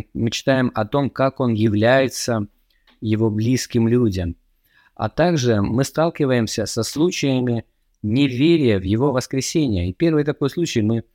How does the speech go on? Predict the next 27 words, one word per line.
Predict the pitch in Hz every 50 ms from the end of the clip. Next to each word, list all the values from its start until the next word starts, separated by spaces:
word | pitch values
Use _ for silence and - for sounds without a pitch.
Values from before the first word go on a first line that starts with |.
| _ _ _ _ _ _ -
м, | 113 107 104 104 101 101 - - -
встречаем | - - - 120 110 - - 143 139 131 120 107
в | 101
глав-, | 107 117 127 127 117 -
в | -
стихах | - 127 113 - 131 123 113
девятом, | 101 107 110 127 139 135 - 120 113 - _ _ _ _ _ _ _ _ _
десятом | 104 104 - - 131 127 127 - 113 107 107
и | - - 110
одиннадцатом. | 107 107 107 123 170 185 165 147 - - - 98 82 - - _ _ _ _ _ _ _ _ _ _ _ _ _ _ -
А, | - 104 98 95 95 98
воскресший | 98 95 101 113 117 - - 139 151 160 151 - - - 131 123
рано | 135 156 175 175 165 135 107
в | - _ _
первый | - 139 135 123 123 123
день | 117 113 127 123 117
недели, | 113 113 113 117 135 156 170 160 156
Иисус | 127 - - 117 117 110 - 160 165 156 - -
явился | 117 117 120 131 151 165 160 - 135
сперва | 113 - - 123 120 120 131 135 127
Марии | 117 120 123 127 131 123 117 107
Магдалине, | 101 107 107 107 101 104 98 92 92 92 92 101 127 160 - - _ _ _ _ _ _ _ _ _ _
из | - 123 - -
которой | - 117 - 131 123 120 120
изгнал | 110 107 113 117 117 113 -
семь | - 123 117 113
бесов. | 117 120 117 - - 117